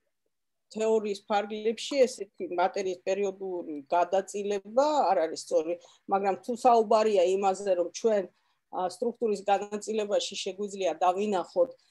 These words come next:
ეგრეთ წოდებული ბგერითი ტალღები, მაგას ქვია ბარიონ აკუსტიკური ოსცილაციები. თუ ამას გულისხმობთ, მაშინ ბუნებრივია, ეს დიდი სიზუსტით არის შემოწმებული.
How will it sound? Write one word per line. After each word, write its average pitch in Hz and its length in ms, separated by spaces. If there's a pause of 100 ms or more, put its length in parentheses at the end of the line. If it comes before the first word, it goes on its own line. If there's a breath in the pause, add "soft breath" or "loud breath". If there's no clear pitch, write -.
(140)
ეგრეთ 214 280
წოდებული 202 560
ბგერითი 214 520
ტალღები, 254 800 (220 loud breath)
მაგას 202 360
ქვია 247 160
ბარიონ 220 440
აკუსტიკური 208 800
ოსცილაციები. 190 920
თუ 208 180
ამას 220 260
გულისხმობთ, 240 640
მაშინ 196 260
ბუნებრივია, 214 720 (400 loud breath)
ეს 220 300
დიდი 202 280
სიზუსტით 202 580
არის 180 300
შემოწმებული. 202 960